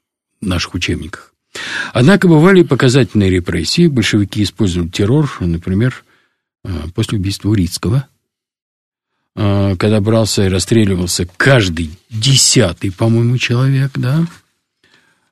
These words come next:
вот, э, из числа неблагонадёжных лиц, которых и определяли большевики, э, В Ч К определяла. То есть проводилась реальная, э, сказать, э, террористические акции, и это,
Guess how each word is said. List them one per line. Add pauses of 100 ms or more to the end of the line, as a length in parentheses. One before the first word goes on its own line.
вот, (140)
э,
из
числа
неблагонадёжных
лиц,
которых
и
определяли
большевики, (760)
э,
В
Ч
К
определяла. (500)
То
есть
проводилась
реальная, (140)
э,
сказать,
э, (100)
террористические
акции,
и
это,